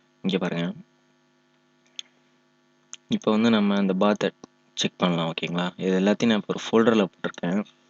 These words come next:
இங்க இருக்கு பாருங்க. நம்ம நேத்து எடுத்த பே-, புக்மார்க்ஸ் எல்லாம் வந்து இந்த மாதிரி லோ-,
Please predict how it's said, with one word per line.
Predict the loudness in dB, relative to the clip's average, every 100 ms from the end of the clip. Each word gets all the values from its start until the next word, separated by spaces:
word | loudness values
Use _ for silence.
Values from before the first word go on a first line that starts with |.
| _ -12
இங்க | -4 -2
இருக்கு | -2
பாருங்க. | -4 -4 -10 -20 _ _ _ _ _ _ _ _
நம்ம | 4
நேத்து | 4 4 2
எடுத்த | 2 2
பே-, | 2 4 2 2 -2
புக்மார்க்ஸ் | 0 4 2 2 2
எல்லாம் | 2 2
வந்து | 0 -2 -4 -6 -6
இந்த | -2
மாதிரி | 2 2
லோ-, | 2 0